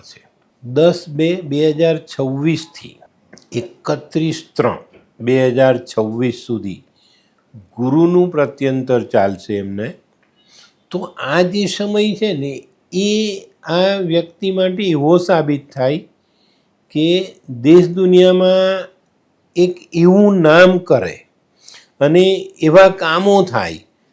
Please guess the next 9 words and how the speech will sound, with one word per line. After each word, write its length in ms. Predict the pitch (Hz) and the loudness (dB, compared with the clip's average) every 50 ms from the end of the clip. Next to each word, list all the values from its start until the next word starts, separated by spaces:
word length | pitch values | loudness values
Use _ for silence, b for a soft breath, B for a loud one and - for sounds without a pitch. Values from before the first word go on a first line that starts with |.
| _ _ _ _ _ _ | _ _ _ _ _ _
જેનાથી 520 | 117 131 135 143 143 143 143 156 151 135 123 | 0 0 2 2 2 0 0 -2 -6 -4 -4
દુનિયા 560 | 123 123 127 131 139 139 143 143 143 143 143 - _ _ _ _ _ _ | -4 -4 -2 0 0 2 2 2 0 -2 -6 -12 _ _ _ _ _ _
અંજાય 540 | 127 117 113 113 110 127 131 135 143 143 143 - | -8 -6 -6 0 4 4 6 6 4 2 0 0
તો 80 | 165 160 156 | 0 0 2
જાય 300 | 147 170 165 165 165 156 139 | 4 4 6 6 4 2 0
જ, 60 | - - - _ _ _ _ _ _ _ _ _ _ _ _ _ _ _ - | -4 -12 -20 _ _ _ _ _ _ _ _ _ _ _ _ _ _ _ -12
પણ 100 | 110 104 - | -12 -6 -4
સાથે 280 | 127 120 120 120 139 135 127 131 | -4 -4 -2 -2 -2 -2 -2 0
સાથે 320 | 127 123 120 127 139 | -2 -2 -2 -2 -4